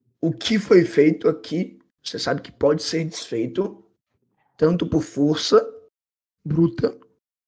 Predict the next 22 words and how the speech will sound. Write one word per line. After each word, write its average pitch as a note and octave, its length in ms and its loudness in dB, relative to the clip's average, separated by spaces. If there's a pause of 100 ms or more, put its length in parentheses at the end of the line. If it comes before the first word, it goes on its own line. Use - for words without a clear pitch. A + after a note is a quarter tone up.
(360)
quanto E3+ 460 -2
por E3+ 340 -2
magia. G3 460 -4 (340)
Você - 120 -12
acha A#2 220 -8
que C#3+ 600 2
pode F3+ 200 6
ser F3+ 160 2
desfeito, B2 520 -6 (480)
tá? C#3 200 -10 (160)
Pode B2+ 220 -2
ser D3+ 120 -2
desfeito. - 480 -8 (460)
Eu C3 120 -2
acho - 180 -4
que F3+ 120 2
alterar, F3+ 800 4 (300)
imagi-, D3+ 380 -2 (220)
requi-, D#3 460 -4 (300)
assim, - 280 -8
seria D3 240 -2
necessário D3 540 -2